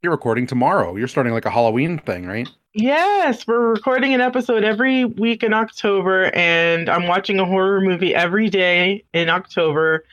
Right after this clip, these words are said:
Speaker 2: Uh, it's already overwhelming. <laughs>
Speaker 1: What are you watching today?
Speaker 2: Either The Omen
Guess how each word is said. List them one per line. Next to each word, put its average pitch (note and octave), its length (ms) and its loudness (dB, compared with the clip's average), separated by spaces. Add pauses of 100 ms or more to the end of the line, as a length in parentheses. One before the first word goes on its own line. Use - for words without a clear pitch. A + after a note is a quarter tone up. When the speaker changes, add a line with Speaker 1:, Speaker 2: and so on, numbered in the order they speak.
(600)
Speaker 2:
Uh, D#3 520 2 (760)
it's - 480 -6 (220)
already F#3 560 2
overwhelming. D#3+ 680 0
<laughs> C4 300 -2 (240)
Speaker 1:
What C3 120 4
are - 20 4
you C3+ 80 6
watching B2+ 320 2
today? A2 380 0 (1300)
Speaker 2:
Either C4 300 2
The A3 200 2
Omen D4 640 0